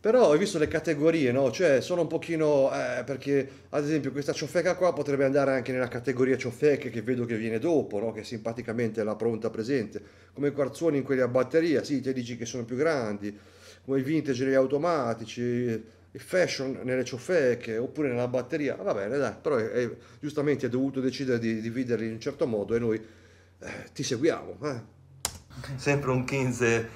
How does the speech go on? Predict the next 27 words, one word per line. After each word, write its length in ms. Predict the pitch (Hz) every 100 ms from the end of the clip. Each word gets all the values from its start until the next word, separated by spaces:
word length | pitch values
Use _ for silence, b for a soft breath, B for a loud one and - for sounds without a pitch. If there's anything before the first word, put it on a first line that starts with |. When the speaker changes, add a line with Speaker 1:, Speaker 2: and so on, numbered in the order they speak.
| B
Speaker 2:
dei 240 | 110 120 113
tempi 280 | 147 139
in 80 | 131
cui 180 | 123 135
andavano 400 | 120 123 120 110
le 120 | 110
fasi 240 | 113 120 117
lunari, 640 | 110 113 113 110 139 -
eccolo 360 | 104 101 127 123
Speaker 1:
Uh. 60 | 113
Speaker 2:
qua. 340 | 113 131 98 95 90 B B B -
Tutti 220 | 156 160
gli 60 | 165
orologi 360 | 160 170 185
sono, 380 | 160 131 120 117
Speaker 1:
A 40 | 107
Speaker 2:
diciamo, 220 | 120 117
Speaker 1:
batteria. 280 | 117 113 110
Speaker 2:
muniti 420 | 117 135 143 127
della 180 | 113 113
loro, 640 | 113 120 117 110 110 107
nel, 180 | 110 110 101 -
quasi 340 | 123 143 135 127
tutti 400 | 135 139 - 123
della 160 | 110
loro 160 | 110 120
scatola. 800 | 147 - 185 185 190 208 233